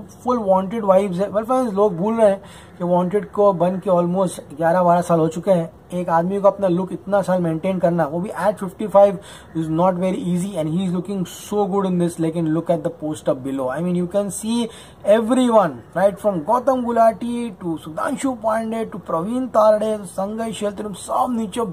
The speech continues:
भागते हुए दिखाई दे रहे हैं। जिसने भी ये पोस्टर डिजाइन किया है, he has done a fantastic job with this poster, बहुत ही बेहतरीन है। दूसरा पोस्टर is the glass shattering poster। ये जी स्टूडियो ने रिलीज किया है, सलमान खान blasting the glass away।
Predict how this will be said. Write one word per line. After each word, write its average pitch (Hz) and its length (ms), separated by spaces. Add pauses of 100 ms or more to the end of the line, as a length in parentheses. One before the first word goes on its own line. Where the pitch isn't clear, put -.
भागते - 380
हुए 220 140
दिखाई 196 300
दे 190 140
रहे 202 220
हैं। 220 100 (400)
जिसने 208 380
भी 269 80
ये 269 60
पोस्टर 214 480
डिजाइन 196 400
किया 185 260
है, 143 180 (120)
he 254 220
has 220 320
done 220 180
a 233 80 (160)
fantastic 190 880
job 180 160
with 160 140
this 170 200
poster, 160 280 (100)
बहुत 175 220
ही 202 60
बेहतरीन 170 380
है। 208 120 (400)
दूसरा 226 400
पोस्टर 214 640
is 190 220
the 214 80 (380)
glass 196 460
shattering 202 460
poster। 180 380 (220)
ये 170 140
जी 180 200
स्टूडियो 208 300
ने 196 100
रिलीज 196 340
किया 220 120
है, 196 60
सलमान 196 360
खान 202 380 (120)
blasting 185 580
the 208 100
glass 196 360
away। 190 200